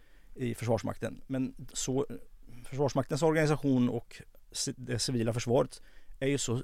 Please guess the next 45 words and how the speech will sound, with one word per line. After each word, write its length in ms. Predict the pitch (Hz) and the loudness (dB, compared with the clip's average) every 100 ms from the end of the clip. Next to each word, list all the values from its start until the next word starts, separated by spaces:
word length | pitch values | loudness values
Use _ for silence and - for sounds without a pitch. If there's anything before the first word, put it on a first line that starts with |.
| - | -2
litet. 880 | 123 156 143 - - - - - - - - - - - | 2 4 2 -4 -8 -8 -8 -18 -16 -18 -16 -16 -16 -8
Så 120 | 135 | -6
att 100 | - | 0
här 200 | 131 139 | 4 4
är 80 | 143 | 4
ju 120 | 143 | 2
liksom 260 | 127 - 139 | 0 0 -2
inte 200 | - 127 | 0 -6
pengarna 720 | - 160 175 165 147 131 120 | -2 2 4 6 8 8 8
det 220 | 120 - | 6 6
primära 440 | 135 110 110 113 | 6 6 4 -4
först, 260 | - 107 - | -6 -10 -10
utan 220 | 113 117 | -6 -2
det 80 | 120 | 0
handlar 420 | 131 135 113 117 | 2 4 4 4
om 60 | 117 | 4
att 200 | - - - - - - | 0 -14 -12 -10 -8 4
komma 300 | 151 147 143 | 8 10 12
igång. 320 | 139 165 127 | 12 10 8
Så 140 | 131 | 4
det 140 | 127 131 | 4 6
det 140 | 131 | 4
kommer 240 | - 139 | 2 4
ge 520 | 131 117 165 147 139 123 | 4 6 4 6 6 6
är 60 | |
att 120 | 123 | 6
man 180 | 123 127 | 4 4
är 180 | 117 113 - - - | 4 4 0 -16 -2
lite 440 | 147 151 - 135 | 4 4 6 10
närmare 560 | 151 131 113 147 156 127 - | 12 12 10 8 8 4 -2
att 280 | 120 - | -2 -2
man 140 | 127 117 | -2 0
kan 240 | 120 120 | 4 6
manövrera 440 | 117 120 113 104 107 | 8 8 8 6 4
med 100 | 107 | 2
armékåren. 500 | 113 - 110 113 127 | 0 0 -4 -4 0
Det 80 | |
är 40 | 127 | 4
det 220 | 135 131 | 6 6
man 120 | 123 | 6
kommer 180 | 127 123 | 4 4
hinna 160 | 117 117 | 4 4
med 200 | 117 - | 2 0
till 100 | 110 | -4
januari. 300 | 101 - | -4 -6